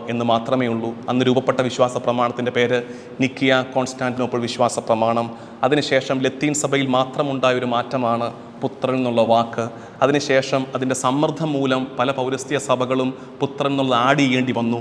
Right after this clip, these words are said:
പക്ഷെ അതിനുശേഷം, ആ, വത്തിക്കാൻ തന്നെ ആവശ്യപ്പെട്ടു ഓരോ സഭയും അതിൻ്റെ തനത്,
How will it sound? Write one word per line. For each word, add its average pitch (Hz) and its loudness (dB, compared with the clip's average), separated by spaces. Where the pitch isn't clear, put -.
പക്ഷെ 120 -2
അതിനുശേഷം, 131 0
ആ, 113 2
വത്തിക്കാൻ 156 2
തന്നെ 135 2
ആവശ്യപ്പെട്ടു 127 -2
ഓരോ 131 2
സഭയും 131 0
അതിൻ്റെ 123 -4
തനത്, 139 2